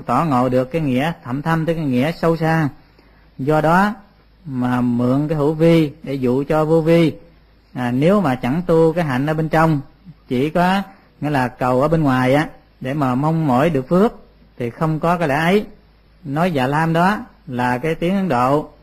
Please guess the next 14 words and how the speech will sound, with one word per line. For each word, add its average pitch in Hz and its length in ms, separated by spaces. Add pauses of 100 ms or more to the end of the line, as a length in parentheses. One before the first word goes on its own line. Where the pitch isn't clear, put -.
(220)
còn 127 260
Trung 160 220
Quốc 196 140
á, 190 160 (100)
dịch 127 220
là 127 520
thanh 160 140
tịnh 143 160
địa, 131 240 (240)
tức 165 140
là 156 340
cái, 165 440
à, 151 220 (320)
đất 175 240